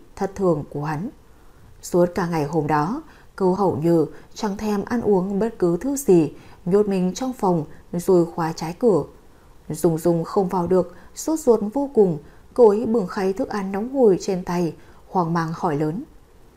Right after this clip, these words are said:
"Thiếu phu nhân, người mau mở cửa đi." Cố Gia Lệ tựa vào đầu giường, cuộn mình trong chăn, dứt khoát từ chối. "Tôi muốn nghỉ ngơi."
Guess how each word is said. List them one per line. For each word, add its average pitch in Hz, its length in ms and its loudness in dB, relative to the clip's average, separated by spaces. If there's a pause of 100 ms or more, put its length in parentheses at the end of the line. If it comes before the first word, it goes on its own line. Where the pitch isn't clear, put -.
(340)
"Thiếu 226 220 6
phu 294 120 4
nhân, 190 240 0 (280)
người 240 180 6
mau 294 220 6
mở 277 160 6
cửa 208 220 6
đi." 208 200 6 (880)
Cố 156 260 4
Gia 175 180 -2
Lệ 165 280 2
tựa 214 280 2
vào 185 180 0
đầu 180 200 0
giường, 170 340 0 (340)
cuộn 208 200 4
mình 208 240 -2
trong 185 240 -4
chăn, 180 280 -2 (280)
dứt 208 300 -2
khoát 233 260 -8
từ 151 200 0
chối. 156 320 -2 (920)
"Tôi 190 140 6
muốn 175 220 4
nghỉ 240 140 4
ngơi." 156 240 2